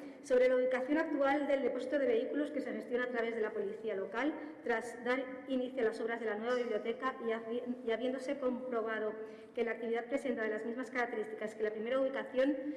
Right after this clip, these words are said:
que fue denunciada por la Agencia Catalana de Residuos por algún vecino de Cubellas, también por el Grupo Municipal de Ciudadanos, ¿qué se ha hecho para que el consistorio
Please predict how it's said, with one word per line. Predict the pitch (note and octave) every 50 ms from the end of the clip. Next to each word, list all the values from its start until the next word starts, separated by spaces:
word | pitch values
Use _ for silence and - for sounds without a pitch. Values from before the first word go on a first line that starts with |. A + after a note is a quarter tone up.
| - - -
que | - A#3
fue | A3+ - B3 B3+ C#4
denunciada | C4 B3+ C4 B3+ B3 A#3 A#3 - - B3 A3+ G#3 G3+ -
por | G#3 G3+
la | G#3
Agencia | G3+ - A#3 A3+ B3+
Catalana | B3+ A#3 A#3 A3+ A3+ A3+ A3
de | G#3 G#3+
Residuos | G#3 G#3+ G#3+ - B3+ A#3+ A3 G3+ - -
por | - G#3+ G#3
algún | G3+ G3 A#3 B3 B3 B3
vecino | B3 B3 B3+ B3 A3+ G#3
de | A3 C4+
Cubellas, | - A3+ A3 A3+ A3+ A3 A#3+ A#3+ A#3+ - -
también | A3+ G#3+ A3+ B3 C4 B3+
por | B3+ B3 A#3+
el | A3+ A3 G#3+ - -
Grupo | A#3 A#3 C4 B3+ A3+
Municipal | G#3 G#3+ G#3+ G#3 A3 A3+ A3+ A#3 A#3+ C4+ C#4 C4 -
de | A#3+ A#3+ A#3+
Ciudadanos, | B3 A#3+ A#3 A3+ A#3 A#3+ A#3 B3 D#4 D#4+ - - - - - -
¿qué | C4 B3+
se | - - C#4
ha | B3+
hecho | B3+ B3+ B3+ C4 D4+ D#4 D#4 D#4
para | - B3 A3+ A3+ A3 A3 -
que | A3+ G#3+
el | A3 A3
consistorio | - A3 A3 - A3+ G#3+ - - A#3+ A#3 A3 G#3 G3+ G3+